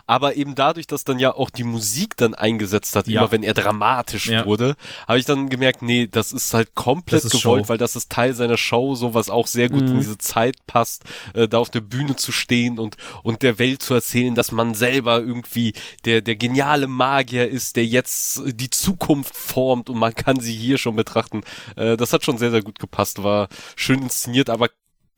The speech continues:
Speaker 1: ich verstehe schon, wenn's auch anstrengend wirken kann, eben dadurch, dass er ja auch, ja, dieses, dieses Stottern hat, äh, und, ähm, ja, teilweise auch,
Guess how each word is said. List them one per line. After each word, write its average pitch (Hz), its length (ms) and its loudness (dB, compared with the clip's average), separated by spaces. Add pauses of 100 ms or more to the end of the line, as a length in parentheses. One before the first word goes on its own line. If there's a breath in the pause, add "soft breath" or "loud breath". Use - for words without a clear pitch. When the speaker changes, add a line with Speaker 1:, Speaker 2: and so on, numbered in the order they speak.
Speaker 1:
ich - 140 0
verstehe 127 380 2
schon, 117 600 -2
wenn's 110 240 0
auch 104 240 -2
anstrengend 110 720 -2
wirken 98 260 -6
kann, 101 300 -2 (260 loud breath)
eben 104 220 0
dadurch, 104 260 2
dass 113 220 -2
er 107 60 4
ja 101 280 2
auch, 101 300 -6 (260 loud breath)
ja, 104 120 2
dieses, 107 440 -4
dieses 101 300 -4
Stottern 120 540 0
hat, 110 280 0
äh, 101 380 0
und, 101 640 -6
ähm, 101 380 -2 (440)
ja, 104 160 2
teilweise 107 480 0
auch, 107 260 0